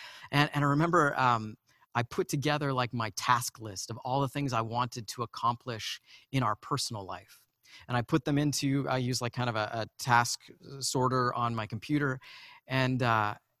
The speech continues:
and so it's been two weeks, and every day I turn on my phone, I turn on my computer, and it pops up, <laughs> and it's like, "You have twenty-five tasks that you still have not done." <laughs> It's just this constant reminder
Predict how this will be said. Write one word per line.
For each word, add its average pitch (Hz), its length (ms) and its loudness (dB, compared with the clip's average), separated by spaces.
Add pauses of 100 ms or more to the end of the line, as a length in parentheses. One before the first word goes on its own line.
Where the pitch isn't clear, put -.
(240)
and 135 180 0
so 151 100 0
it's 135 100 -2
been 143 220 2
two 170 220 -2
weeks, - 640 -4
and 123 140 -2
every 143 200 0
day 143 220 2
I 120 80 0
turn 147 200 -4
on 139 100 4
my 135 100 2
phone, 135 300 -2
I 120 40 -2
turn 139 200 -6
on 135 100 0
my 127 80 -2
computer, 120 540 -4 (340)
and 123 100 -2
it 131 160 -4
pops - 420 8
up, 143 280 6 (460)
<laughs> - 440 -20
and 127 120 2
it's 127 160 -2
like, 117 220 0 (260)
"You 170 180 4
have 139 360 0
twenty-five 127 1120 4 (380)
tasks 123 500 4
that 120 120 -2
you 120 120 0
still 123 240 0
have 113 180 0
not 110 180 -4
done." 92 280 -6 (160)
<laughs> 151 120 -4 (320)
It's 127 140 0
just 143 160 0
this 143 140 -2
constant 147 500 0
reminder 123 600 0